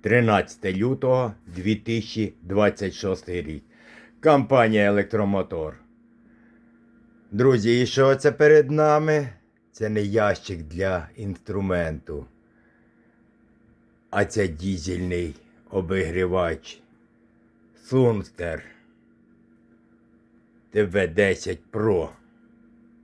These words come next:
Отакому, друзі, йде чемоданчику. Тут не болти і гаєчки, а тут от отсік для пульта, а тут от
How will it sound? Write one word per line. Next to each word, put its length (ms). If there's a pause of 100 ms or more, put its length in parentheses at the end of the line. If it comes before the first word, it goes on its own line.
(1300)
Отакому, 580
друзі, 340
йде 220
чемоданчику. 1080 (1160)
Тут 180
не 140
болти 640
і 60
гаєчки, 880 (180)
а 160
тут 280
от 220
отсік 600 (880)
для 320
пульта, 720 (840)
а 260
тут 340
от 280